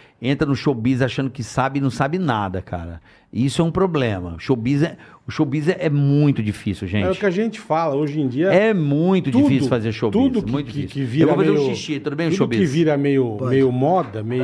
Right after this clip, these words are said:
Speaker 1: Ah, eu vou fazer
Speaker 2: a
Speaker 1: xixi,
Speaker 2: gente tava
Speaker 1: peraí.
Speaker 2: comentando.
Speaker 3: Eu tô
Speaker 2: A mo-, a
Speaker 3: mandando no
Speaker 2: moleca-,
Speaker 3: podcast, pode, pode,
Speaker 2: a
Speaker 3: pode.
Speaker 2: molecada hoje quer ser o quê? Quer ser youtuber.
Speaker 3: Youtuber, é, exato.
Speaker 2: Mas todo mundo acha que você vai montar o seu canal do YouTube, você vai ganhar sessenta milhões de dólares.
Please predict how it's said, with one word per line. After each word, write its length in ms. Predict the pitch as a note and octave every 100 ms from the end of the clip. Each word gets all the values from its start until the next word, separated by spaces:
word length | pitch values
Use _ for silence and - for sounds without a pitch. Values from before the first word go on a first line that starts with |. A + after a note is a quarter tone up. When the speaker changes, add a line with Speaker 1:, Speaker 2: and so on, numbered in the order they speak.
| B2
Speaker 1:
Ah, 160 | - - -
eu 120 | A#3 F3
vou 80 | G#3
fazer 140 | G#3
Speaker 2:
a 20 |
Speaker 1:
xixi, 120 | A#2 A#2
Speaker 2:
gente 200 | F3 E3+
tava 140 | E3+
Speaker 1:
peraí. 120 | E3
Speaker 2:
comentando. 560 | E3+ E3 D#3 D3+ C3 A2 - G3
Speaker 3:
Eu 60 | G#3+
tô 120 | -
Speaker 2:
A 40 |
mo-, 80 | A3+
a 60 | G#3+
Speaker 3:
mandando 260 | G3 G3+
no 80 | A3
Speaker 2:
moleca-, 80 | G#3+ G3+
Speaker 3:
podcast, 320 | G3 F#3+ E3+
pode, 180 | D#3+ -
pode, 100 | -
Speaker 2:
a 60 |
Speaker 3:
pode. 140 | D3 D#3+
Speaker 2:
molecada 640 | F3 F3 - F3+ G3 F3
hoje 320 | E3+ F#3+ F3+
quer 180 | F#3+ F3
ser 140 | F#3+ F#3
o 60 |
quê? 120 | -
Quer 160 | C#3 F3
ser 140 | - G#3
youtuber. 720 | A#3+ A#3+ - A3 D#3+ G#2+ F2 - - _
Speaker 3:
Youtuber, 680 | A#2 B2 - C3 A2+ F#2+ E2+ - - G2+
é, 180 | G2+ G2 A#2 G2
exato. 480 | A2 A2+ G2+ F#2+ _ _
Speaker 2:
Mas 160 | - F#3 -
todo 240 | A#3+ C4
mundo 340 | G#3+ G#3+ E3
acha 280 | D3+ D#3 -
que 80 | -
você 120 | D3
vai 140 | C#3 F3+
montar 340 | E3+ D3+ C3+
o 60 | A#2+
seu 160 | B2+
canal 320 | A#2 A2+ A2 G#2
do 80 | G2+
YouTube, 380 | F2+ F#3+ E3+
você 140 | C3 C#3+
vai 120 | E3
ganhar 260 | E3 E3 E3+
sessenta 640 | - D#3 - F3 G#3 G#3+
milhões 460 | G3+ F#3 E3 F#3+ E3
de 100 | G3
dólares. 840 | D#3 D#3 E3 G#2+ D#2+ - -